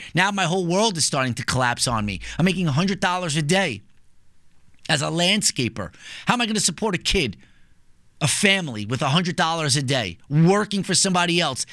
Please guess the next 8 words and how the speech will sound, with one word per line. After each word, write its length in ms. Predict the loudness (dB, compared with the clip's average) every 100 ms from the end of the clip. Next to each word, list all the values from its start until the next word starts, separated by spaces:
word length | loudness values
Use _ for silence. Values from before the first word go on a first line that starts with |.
| -6 -2
as 180 | -2
a 40 | -2
landscaper? 680 | 0 0 0 -2 -2 -4 -6 -4
No 140 | 0 2
health 260 | 0 -2
benefits, 460 | -2 -2 -2 -4 0
no 180 | 0 2
anything. 420 | 0 -2 -6